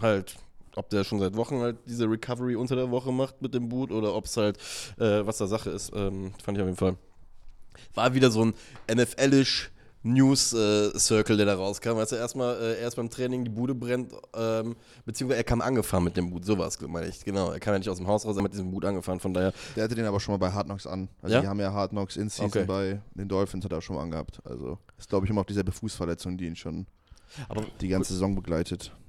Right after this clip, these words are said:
Speaker 1: kurz Frage, du hattest den Boot auch dieses Jahr, oder?
Speaker 2: Ich hatte den auch, ja, am
Speaker 1: Was
Speaker 2: Fuß.
Speaker 1: ist die Recovery dahinter, wenn du den einfach anziehst? Weil er den druckt oder der da
Speaker 2: Der
Speaker 1: drauf
Speaker 2: stellt den Fuß fest.
Speaker 1: Ah, okay.
Speaker 2: Also dadurch kannst du den Fuß halt nicht mehr nach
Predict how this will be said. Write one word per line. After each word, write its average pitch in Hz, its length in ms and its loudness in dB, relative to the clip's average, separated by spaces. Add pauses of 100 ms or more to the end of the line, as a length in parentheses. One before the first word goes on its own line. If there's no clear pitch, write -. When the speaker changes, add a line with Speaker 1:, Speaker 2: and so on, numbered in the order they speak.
Speaker 1:
kurz 147 180 0
Frage, 123 300 0
du 120 140 0
hattest - 160 -4
den 98 140 0
Boot 98 220 -4
auch 135 160 0
dieses 90 280 -4
Jahr, 92 160 -2
oder? 139 200 0 (420)
Speaker 2:
Ich - 60 -8
hatte 113 140 0
den 104 120 2
auch, 95 240 4
ja, 92 220 0 (120)
am 98 160 -6
Speaker 1:
Was 139 120 6
Speaker 2:
Fuß. - 280 0 (200)
Speaker 1:
ist - 280 -4
die 143 80 4
Recovery 131 500 2
dahinter, 95 520 2
wenn 107 100 4
du 110 80 2
den 113 140 2
einfach 120 220 2
anziehst? 113 520 -2
Weil 110 220 2
er 101 380 0
den 98 500 -6
druckt - 460 -2
oder 175 380 2
der 160 120 2
da 160 60 4
Speaker 2:
Der 104 100 8
Speaker 1:
drauf 104 40 4
Speaker 2:
stellt 117 240 4
den 107 120 0
Fuß - 340 0
fest. - 440 -2 (340)
Speaker 1:
Ah, 117 100 4
okay. 104 300 4
Speaker 2:
Also 95 180 2
dadurch 101 400 4 (300)
kannst 110 200 -2
du 98 40 -6
den 98 120 0
Fuß 117 280 -2
halt 101 160 4
nicht 98 160 -4
mehr 95 100 2
nach 92 140 0